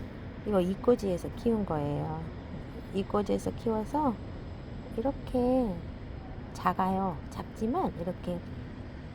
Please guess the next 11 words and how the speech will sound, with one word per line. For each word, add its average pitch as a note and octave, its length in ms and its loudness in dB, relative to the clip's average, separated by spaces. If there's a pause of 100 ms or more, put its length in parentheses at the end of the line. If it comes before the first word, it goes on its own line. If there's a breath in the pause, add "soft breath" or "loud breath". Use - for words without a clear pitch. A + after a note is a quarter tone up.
(180)
물들었죠? F#3+ 640 0
묵둥이. E3+ 500 0 (1040 loud breath)
얘도 A3+ 880 8
이꼬지에서, G3 880 2 (200)
아니, D3+ 340 0
자구인갑다. F3+ 720 0 (680)
자구로 F#3 520 0
키우는 B3+ 800 2
돌기마리아금. F#3 1120 0 (1600)
음, G3+ 1120 -2
이것도 E4+ 760 2